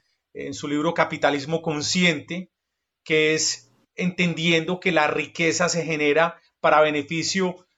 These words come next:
de accionistas, para beneficios de la sociedad, para beneficio de todos los que hacemos parte de la comunidad donde vivimos y para el beneficio del medio ambiente. De hecho, también lo mencionó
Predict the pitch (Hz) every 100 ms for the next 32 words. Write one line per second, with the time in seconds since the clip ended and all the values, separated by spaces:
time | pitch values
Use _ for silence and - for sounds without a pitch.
0 | _ 123 175 214 202 - 175 165 156 151
1 | 139 - 147 147 - - _ _ - 156
2 | 156 156 151 160 185 170 131 175 220 196
3 | 156 170 147 - 156 147 147 147 147 143
4 | _ _ - 147 156 156 151 170 156 -
5 | 202 - 135 165 160 165 226 233 233 208
6 | - - _ _ 151 143 160 151 156 160
7 | - 175 165 175 170 165 _ _ - 151
8 | 147 - 147 147 147 147 151 156 147 143
9 | 160 135 110 107 _ _ _ _ _ 185
10 | - 180 175 156 165 160 156 233 262 -
11 | 190 143 139 143 147 147 175 170 - -
12 | _ _ _ _ _ _ _ 156 165 165
13 | 190 180 160 170 180 160 156 147 147 143
14 | 143 143